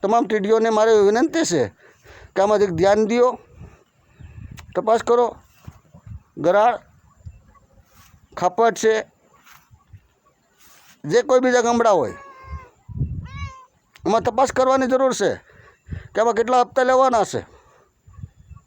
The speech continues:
તો હપ્તા લઈને હપ્તા, અ, એ કેટલાના બાકી છે એ તપાસ કરો. બાકી છે તો શા માટે બાકી છે? અને જે સુકવાણી ગયા છે પૂરા, તો એના મકાન ખરેખર બની ગયા કે નહીં, શું બનાવ્યું છે એ પણ તપાસ કરો.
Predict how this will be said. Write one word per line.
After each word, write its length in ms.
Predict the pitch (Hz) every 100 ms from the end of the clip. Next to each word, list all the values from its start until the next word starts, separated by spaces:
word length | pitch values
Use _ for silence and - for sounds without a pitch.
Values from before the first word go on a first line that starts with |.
| _ _ - -
તો 40 | 175
હપ્તા 260 | 175 - 240
લઈને 280 | 247 247 247 233
હપ્તા, 320 | 202 - 254 240 - - _ _ _ -
અ, 80 | 165 175 180 180
એ 100 | 208 185
કેટલાના 360 | 156 247 262 254
બાકી 300 | 262 254 359
છે 180 | - 95 - - -
એ 100 | 214
તપાસ 300 | 262 294 311
કરો. 260 | 220 196 185
બાકી 280 | 190 -
છે 120 | 254 262
તો 100 | 285
શા 200 | 277 320
માટે 220 | 302 320
બાકી 300 | 339 285 196
છે? 140 | 113 92 - - 95 - - - - - - - _
અને 180 | - 214 220
જે 240 | 247 233
સુકવાણી 460 | 233 262 294 285 269
ગયા 180 | -
છે 120 | 208 202
પૂરા, 420 | - 233 135 110 -
તો 120 | 226
એના 140 | 233 262
મકાન 320 | 240 262 262 226 - - -
ખરેખર 300 | 240 254 262
બની 280 | 254 311 330
ગયા 140 | 285
કે 200 | 233 240
નહીં, 220 | 220 165 135 - - 180
શું 280 | - 285 262
બનાવ્યું 360 | 254 254 233
છે 120 | 175 170 - -
એ 100 | -
પણ 160 | 311 320
તપાસ 260 | 330 339 -
કરો. 280 | 262 277